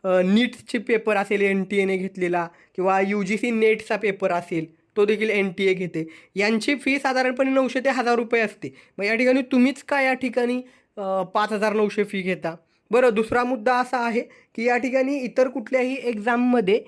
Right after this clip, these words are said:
या ठिकाणी एवढा खर्च नाही आणि तुम्ही एनबीएमएस या ठिकाणी काय आपल्याला,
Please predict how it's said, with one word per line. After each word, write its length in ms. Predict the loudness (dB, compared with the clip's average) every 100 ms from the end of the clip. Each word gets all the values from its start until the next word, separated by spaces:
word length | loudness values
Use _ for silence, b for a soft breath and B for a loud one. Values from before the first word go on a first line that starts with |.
| b b b
या 80 | -4
ठिकाणी 320 | 0 0 2
एवढा 240 | 2 2 0
खर्च 240 | 0 0 0
नाही 260 | 0 2
आणि 120 | 2 0
तुम्ही 400 | -2 -2 -4 -2
एनबीएमएस 760 | 0 0 2 2 2 0 -2 -4
या 140 | -4
ठिकाणी 340 | -2 -2 -2 0
काय 200 | 0 0
आपल्याला, 360 | 0 0 0